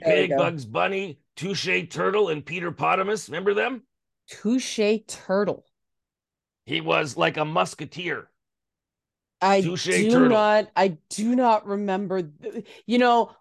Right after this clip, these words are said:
Speaker 1: obviously that worked into my psyche somewhere, but I don't actively remember it.
Speaker 2: What about Peter Potamus?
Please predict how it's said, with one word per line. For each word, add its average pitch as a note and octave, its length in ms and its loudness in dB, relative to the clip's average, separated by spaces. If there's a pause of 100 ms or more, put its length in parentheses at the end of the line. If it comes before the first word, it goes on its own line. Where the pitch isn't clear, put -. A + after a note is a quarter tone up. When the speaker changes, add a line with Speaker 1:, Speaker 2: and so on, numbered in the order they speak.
(140)
Speaker 1:
obviously A3+ 800 4
that F#3 260 2
worked F3+ 400 -4
into F3+ 220 -6
my D#3 340 -4 (300)
psyche E3+ 560 -4 (280)
somewhere, E3 840 0 (260)
but F3+ 100 0
I E3+ 100 0
don't F3 280 0
actively D#3+ 560 -2
remember C#3+ 520 -8
it. E2 200 -10
Speaker 2:
What F3 120 -4
about F#3 220 -2
Peter F#3 240 -6
Potamus? D#3+ 640 -4